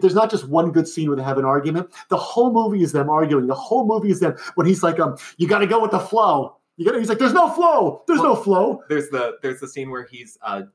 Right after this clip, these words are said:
Speaker 2: supposed to do the dental procedure on the old Jewish guy,
Speaker 1: <laughs>
Speaker 2: and he, he goes, uh, you know, "There's steaks that, that is
Speaker 1: Yeah.
Speaker 2: eaten. There's alcohol that's been over this tooth. This tooth, tooth has, uh,
Speaker 1: Yeah.
Speaker 2: nibbled the ear of a second cousin of Sophie
Speaker 1: <laughs>
Speaker 2: Tucker." <laughs>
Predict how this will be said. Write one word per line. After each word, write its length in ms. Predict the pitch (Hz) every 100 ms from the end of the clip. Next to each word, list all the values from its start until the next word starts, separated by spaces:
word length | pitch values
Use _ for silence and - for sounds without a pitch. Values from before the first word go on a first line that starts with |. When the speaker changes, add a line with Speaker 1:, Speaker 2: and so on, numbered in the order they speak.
| _
Speaker 2:
supposed 340 | - - 127 123
to 60 | 123
do 100 | 123
the 80 |
dental 300 | 196 104 -
procedure 400 | - - 120 120
on 60 | 107
the 60 | 104
old 180 | 104 -
Jewish 260 | 101 104
guy, 220 | - 127
Speaker 1:
<laughs> 120 | 135 120
Speaker 2:
and 120 | 120
he, 120 | 123 -
he 100 | 135
goes, 300 | 143 135 135
uh, 220 | 120 113 - -
you 60 | 123
know, 140 | 110
"There's 220 | 123 110
steaks 400 | - 127 127 -
that, 160 | - 120 - 120
that 120 | 151
is 60 | 160
Speaker 1:
Yeah. 100 | 135
Speaker 2:
eaten. 300 | 131 127 135 - _
There's 160 | 135 127
alcohol 500 | 127 120 143 139 139
that's 180 | 135
been 160 | - 143
over 140 | 139 135
this 160 | 131 -
tooth. 220 | 139 139
This 160 | 143
tooth, 200 | - 147 143 - _
tooth 180 | 151 151
has, 160 | 135
uh, 40 | 131 - _ 120 107 139
Speaker 1:
Yeah. 80 | 127
Speaker 2:
nibbled 300 | 131 143 139
the 120 | 117
ear 140 | 123 131
of 80 | 117
a 60 |
second 340 | 113 123 139 127
cousin 320 | 139 135 127
of 80 | 147
Sophie 360 | 147 - 156 147
Speaker 1:
<laughs> 80 |
Speaker 2:
Tucker." 520 | - - - 269 - -
<laughs> 460 | 226 277 262 -